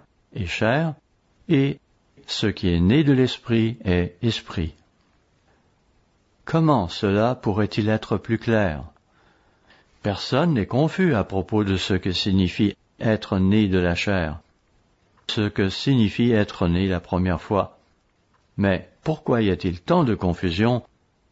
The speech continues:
à propos de ce que signifie être né de l'esprit ? Nous savons pourtant que, lorsque nous sommes nés de la chair, nous sommes chair. Ainsi, de même,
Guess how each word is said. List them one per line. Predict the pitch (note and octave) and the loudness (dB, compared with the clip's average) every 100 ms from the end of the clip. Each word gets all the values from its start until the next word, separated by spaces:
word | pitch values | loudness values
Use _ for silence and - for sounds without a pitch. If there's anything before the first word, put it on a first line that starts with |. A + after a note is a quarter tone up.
| _ _ | _ _
à | D3+ | -4
propos | D3 E3 D3+ E3+ | -2 -2 0 0
de | C3 A2+ | 2 0
ce | - | 0
que | G#2+ G#2+ | -2 -2
signifie | G2 - A#2+ G#2 - C3 A#2+ | -4 0 2 2 2 2 2
être | G2+ - G2 | 2 0 0
né | F#2+ A2 | 4 4
de | B2+ | 4
l'esprit ? | B2+ A#2+ - - - G2+ E2 _ _ _ _ _ _ _ _ _ _ _ _ _ | 2 2 -2 -6 -2 0 -2 _ _ _ _ _ _ _ _ _ _ _ _ _
Nous | F#2 | -4
savons | - A#2+ G3 G3+ | -2 0 2 2
pourtant | A2 - A2+ A2 | 0 -2 0 0
que, | G2+ G2+ E2 - _ _ D2 | 0 -2 -2 -6 _ _ -8
lorsque | D#2 C3 F3 - | -2 0 -2 -2
nous | G2 F#2+ | 0 0
sommes | - F2+ F2 | 0 0 2
nés | F2+ | 0
de | F2 | 0
la | D#2+ E2 | -2 -2
chair, | - C3 D3 C#3+ _ _ | 0 0 0 -4 _ _
nous | G2+ | -8
sommes | F2+ D#2+ A2 | -4 -2 -2
chair. | - C#3 F#2+ D2+ _ _ _ _ _ _ _ _ | 0 -2 -2 -6 _ _ _ _ _ _ _ _
Ainsi, | - D#2 - A#2 C#3+ - _ _ _ _ - | -8 -6 -2 -2 -2 -10 _ _ _ _ -6
de | E2+ | -2
même, | E2 F#2 A#2+ C3 | 0 2 2 0